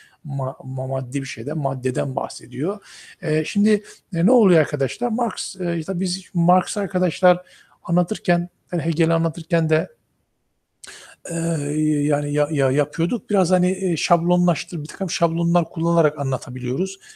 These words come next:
Ya bu şablonları kullanmak tabii ki, e, arkadaşlar çok şey değil. E, çok, o, hani, e, e, f-, e, bir, bir yönüyle arkadaşlar çok iyi bir şey değil. Çünkü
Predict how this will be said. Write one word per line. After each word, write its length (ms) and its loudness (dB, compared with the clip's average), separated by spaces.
Ya 60 -12
bu 120 -10
şablonları 540 0
kullanmak 480 -2
tabii 220 -4
ki, 260 -4
e, 40 0
arkadaşlar 640 -6
çok 280 -10
şey 260 -4
değil. 260 0
E, 180 -14
çok, 280 -10
o, 640 -8
hani, 220 -8
e, 580 -10
e, 120 -12
f-, 200 -16
e, 160 -6
bir, 480 -16
bir 60 -2
yönüyle 300 4
arkadaşlar 440 2
çok 180 -12
iyi 120 -4
bir 60 -8
şey 160 -4
değil. 200 0
Çünkü 280 -2